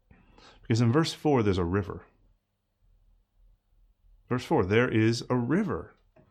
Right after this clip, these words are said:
And that takes us to our second point. In contrast to the fearing, falling, roaring, foaming, quaking, surging, and melting, there is, point two, gladness, calm,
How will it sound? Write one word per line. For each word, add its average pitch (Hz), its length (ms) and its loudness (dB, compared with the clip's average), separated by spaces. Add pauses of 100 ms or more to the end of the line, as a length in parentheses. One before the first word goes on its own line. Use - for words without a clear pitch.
(120)
And 139 100 2
that 185 140 0
takes 170 240 2
us 139 80 0
to 156 120 0
our 143 60 4
second 180 340 2
point. 131 140 0
In 139 100 2
contrast 165 560 2
to 160 80 2
the 135 80 0
fearing, 170 420 4
falling, 156 520 6
roaring, 156 380 4
foaming, 151 360 2
quaking, 151 440 2
surging, 131 400 2
and 123 120 6
melting, 165 560 0 (1000)
there 143 140 6
is, 160 180 6
point 170 340 2
two, 135 420 2 (540)
gladness, 165 920 2 (1000)
calm, 113 640 2